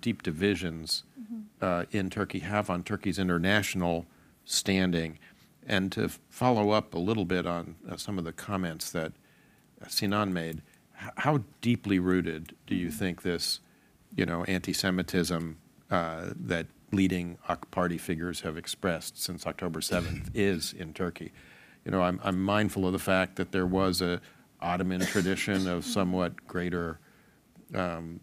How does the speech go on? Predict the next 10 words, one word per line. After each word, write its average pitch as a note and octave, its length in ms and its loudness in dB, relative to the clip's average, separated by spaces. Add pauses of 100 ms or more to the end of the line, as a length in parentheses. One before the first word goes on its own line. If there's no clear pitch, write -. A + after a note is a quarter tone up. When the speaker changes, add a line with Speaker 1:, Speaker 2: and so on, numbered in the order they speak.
Speaker 1:
sensitivity G2 840 2
to, F2 640 -2
you F#2 120 -6
know, E2+ 80 -6
minority, F2+ 840 0
you B3 120 -2
know, F2 120 -4
rights. F#2 520 0 (580)
Um, F#2 500 2 (1040)
uh, F2 300 0